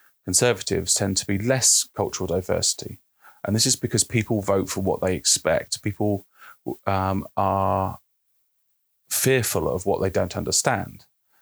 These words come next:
If you don't, if you never understood someone who's a different creed, a creed to you, then you're gonna be scared of it. And that's not through ignorance,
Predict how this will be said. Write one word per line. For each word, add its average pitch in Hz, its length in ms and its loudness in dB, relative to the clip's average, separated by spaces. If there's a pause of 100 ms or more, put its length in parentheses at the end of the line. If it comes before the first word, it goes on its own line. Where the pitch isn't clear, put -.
(100)
If 98 140 -4
you 110 80 2
don't, 127 220 2
if 104 160 -2
you 113 40 2
never 113 280 2
understood 107 400 0
someone 90 340 2
who's 101 160 -2
a 95 60 0
different 95 340 -4 (140)
creed, 98 420 -2 (240)
a 95 60 -10
creed 98 320 0
to - 180 -4
you, - 220 -8 (440)
then 98 120 0
you're 101 100 2
gonna 107 160 2
be 110 140 0
scared 151 360 2
of 92 100 2
it. - 180 -6
And 107 120 2
that's - 460 2 (560)
not - 240 -2
through 104 220 2
ignorance, 98 500 2